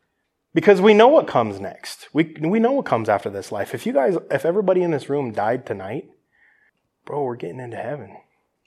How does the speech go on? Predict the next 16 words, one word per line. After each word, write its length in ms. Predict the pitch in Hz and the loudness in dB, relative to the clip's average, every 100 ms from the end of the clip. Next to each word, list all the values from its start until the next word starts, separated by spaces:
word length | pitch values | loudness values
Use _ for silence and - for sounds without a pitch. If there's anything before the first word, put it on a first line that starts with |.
| _ _ | _ _
We 80 | 151 | -2
get 140 | 160 | 0
to 40 | 120 | 0
see 120 | 107 | -6
Jesus. 600 | 104 139 151 - - - _ _ _ _ _ _ - | -8 -8 -8 -12 -18 -20 _ _ _ _ _ _ -2
The 80 | 139 | 2
things, 480 | 165 190 190 151 | 6 6 4 0
the, 140 | 143 151 | 0 2
the 140 | 143 | 2
goals 460 | 120 131 196 208 156 | 2 6 8 8 6
that 100 | 151 | 0
you 140 | 143 | 0
had 240 | 131 143 190 | 4 4 4
in 80 | |
this 220 | 196 185 151 | 2 0 2
life, 480 | 147 208 - - | 2 2 -4 -16